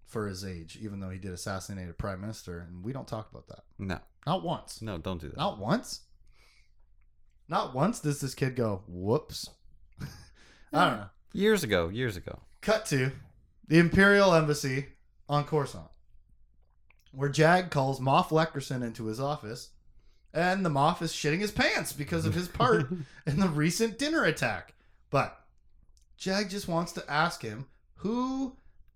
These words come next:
Speaker 1: Leckerson thinks should be in charge when Jag dies, 'cause obviously this is the second attempt on my life in just this very book.
Speaker 2: Mm-hmm.
Speaker 1: I'm obviously gonna die soon. Who should be in charge when I die?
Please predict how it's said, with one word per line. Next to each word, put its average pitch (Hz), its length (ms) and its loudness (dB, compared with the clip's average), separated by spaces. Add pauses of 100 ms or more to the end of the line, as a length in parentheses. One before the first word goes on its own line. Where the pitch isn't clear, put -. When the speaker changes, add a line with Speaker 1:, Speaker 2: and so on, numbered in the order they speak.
(100)
Speaker 1:
Leckerson 180 640 2
thinks 151 300 0
should 127 180 -6
be 135 180 -2
in 175 100 0
charge 123 520 0
when 160 180 0
Jag 131 320 2
dies, 139 400 4
'cause 117 160 -8
obviously 139 540 -2 (200)
this 226 120 -10
is 196 60 -8
the - 60 -10
second 147 320 -2
attempt 151 340 0
on 156 100 0
my 160 100 2
life 160 380 -2
in 135 120 -4
just 151 260 -10
this 165 140 -4
very 175 240 -2
book. - 380 -4 (300)
Speaker 2:
Mm-hmm. 113 300 0 (920)
Speaker 1:
I'm 160 160 4
obviously 202 380 2
gonna 165 220 2
die 208 260 4
soon. 95 360 -4 (920)
Who 262 180 4
should 233 200 -4
be 226 160 0
in 214 100 0
charge 214 340 2
when 185 140 0
I 196 160 -2
die? 98 300 -10